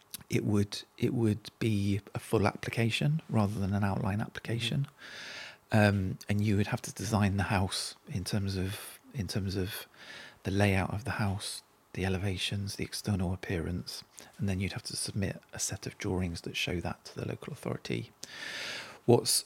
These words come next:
Speaker 1: um, what's really important, um, in the planning process at the moment is making sure that you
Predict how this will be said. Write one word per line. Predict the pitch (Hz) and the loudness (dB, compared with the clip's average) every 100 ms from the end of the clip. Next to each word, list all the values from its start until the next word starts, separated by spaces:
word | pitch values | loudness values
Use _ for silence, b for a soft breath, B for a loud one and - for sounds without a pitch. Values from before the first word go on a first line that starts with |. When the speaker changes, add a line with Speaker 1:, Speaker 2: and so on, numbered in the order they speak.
| - | 6
Speaker 1:
um, | 113 113 107 - - | 8 8 6 2 -2
what's | 123 - | -4 -2
really | 127 131 131 120 | 6 10 12 10
important, | 110 - 110 - 98 - - - | 6 4 2 2 -2 -2 -2 2
um, | 101 92 92 90 - - - _ | 2 2 0 -2 -6 -16 -20 _
in | 110 98 95 | 0 0 0
the | |
planning | - 107 98 87 | 0 0 0 0
process | 107 87 98 92 - | 0 0 0 -2 -4
at | - | -2
the | |
moment | 95 101 87 92 82 - - | 2 2 2 0 -2 -6 -4
is | 104 98 92 92 - - B B B B B B | 0 2 2 2 0 -2 B B B B B B
making | 104 95 98 | 2 4 2
sure | - 95 92 | 0 2 2
that | 101 92 - - - | 4 4 2 -4 -4
you | 107 | 0